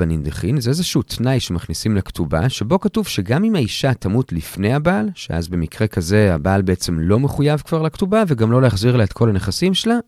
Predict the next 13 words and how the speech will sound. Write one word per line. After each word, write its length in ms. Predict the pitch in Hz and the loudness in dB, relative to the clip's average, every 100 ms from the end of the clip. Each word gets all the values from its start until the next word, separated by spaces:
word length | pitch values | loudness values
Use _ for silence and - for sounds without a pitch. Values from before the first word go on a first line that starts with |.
| - | -8
בכל 440 | 92 101 - 220 220 | -4 -2 0 0 2
זאת, 320 | 160 156 - | 0 -2 -2
אם 160 | 139 214 | 0 2
יש 220 | 208 214 | 2 2
לה 80 | 180 | 4
בנים 320 | 135 151 285 | 4 4 4
ממנו, 440 | 294 180 160 185 | 6 6 6 4
אז 260 | - 104 92 82 | 4 0 0 2
בעתיד, 440 | 95 87 - 247 | 2 2 0 0
כשגם 380 | - - 110 101 | 0 -2 2 2
הבעל 340 | 95 147 285 | 2 2 2
ימות, 400 | 302 180 143 175 | 4 6 4 2
אז 180 | 123 117 | 0 -2